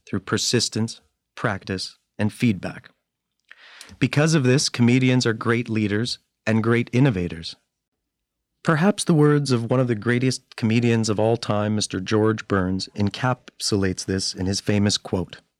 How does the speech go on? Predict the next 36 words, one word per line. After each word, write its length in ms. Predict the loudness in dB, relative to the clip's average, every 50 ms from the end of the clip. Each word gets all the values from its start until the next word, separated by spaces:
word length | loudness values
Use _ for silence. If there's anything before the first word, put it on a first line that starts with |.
| _ _ _ _ -20 -20 -20 -20 -20 _ _ _ _ -4
"I 120 | -4 -2
honestly 500 | 0 2 2 2 2 2 2 2 2 2
think," 320 | 2 2 2 0 0 0
he 160 | -2 -6 -4 -4
says, 440 | -2 -2 -2 -2 -4 -4 -8 -12 -16 _ _ _
"that 100 | -2 -2
it 80 | 0 0
is 140 | 0 -2 0
better 320 | -2 -2 0 0 0 -2
to 120 | -2 -2 -2
be 120 | 0 0
a 60 | -2
failure 600 | -2 -2 -2 -2 0 0 0 0 -2 -2 -4 -4 -6
at 120 | -6 -4
something 360 | -2 -2 -2 -2 -2 -2 -2
you 120 | -2 -2 0
love 360 | 0 -2 -2 -2 -6 -8 -12 -16 _ _ _ _ _ -2
than 160 | 0 0 0
to 100 | 0 0
be 140 | 0 2 0
a 60 | 0
success 680 | 0 -2 -2 -4 -2 0 0 0 0 -2 -6 -10 -12 -16 _ _ -6
at 140 | -6 -6 -4
something 360 | -4 -4 -4 -2 -2 -2 -2
you 120 | 0 -2
hate. 340 | -2 -2 -4 -4 -4 -8 -12 _ _ _ _ _ _ _ _ _ _ _ _ _ _ _ _
Comedians 680 | 0 4 4 6 6 6 4 2 2 0 -2 -2 -4 -8 _ _ _ _ -8
try 480 | -4 -2 -2 0 0 -2 -2 -4 -8 -12 _ _ _ _ _
and 140 | -6 -4 -4
try 280 | -2 -2 -2 0 0 0
again." 360 | -2 -2 -2 -2 -4 -6 -8 -14 _ _ _ _ _ _ _ _ _ _ _ _ _ _ _ _ _ _ _ _ _ _ _ _ _ _ _ _ _ _
Lolly 340 | -2 0 2 4 4 4 4
Daskal, 640 | 4 2 0 0 -2 -2 -2 0 0 0 0 -2 0
a 40 | 0
motivational 680 | 2 2 2 2 2 0 0 0 -2 -2 -2 -2 -4
speaker 480 | -2 -2 -2 -2 0 0 -2 -4 -4 -4